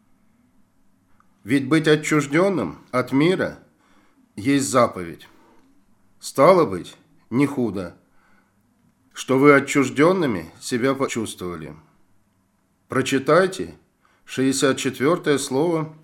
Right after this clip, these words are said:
Исаака Сирианина. Но зачем чувство сиротства и грусть? Разве мы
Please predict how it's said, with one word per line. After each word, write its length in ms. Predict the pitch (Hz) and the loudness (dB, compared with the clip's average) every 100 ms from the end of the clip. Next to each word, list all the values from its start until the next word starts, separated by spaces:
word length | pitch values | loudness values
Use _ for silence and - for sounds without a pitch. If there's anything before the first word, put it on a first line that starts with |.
| _ _ - | _ _ -6
Исаака 760 | 120 - 131 156 156 151 156 - | -4 2 6 6 4 -2 -4 -10
Сирианина. 720 | - 120 117 101 92 82 - _ _ _ _ _ _ _ _ _ _ _ _ _ _ _ _ _ _ _ _ _ _ | -6 -2 0 -2 -4 -10 -16 _ _ _ _ _ _ _ _ _ _ _ _ _ _ _ _ _ _ _ _ _ _
Но 200 | 113 139 | -2 0
зачем 600 | 131 123 - 170 214 190 - _ _ | 2 0 0 2 2 -4 -14 _ _
чувство 460 | 139 147 - 143 | 0 0 2 0
сиротства 600 | 139 139 127 165 175 135 | 2 2 2 2 0 -2
и 80 | 135 | -2
грусть? 440 | 117 107 87 - - _ _ _ _ _ | -2 -6 -8 -12 -20 _ _ _ _ _
Разве 400 | - 160 156 151 | 0 2 4 2
мы 340 | 156 180 220 | 2 2 -2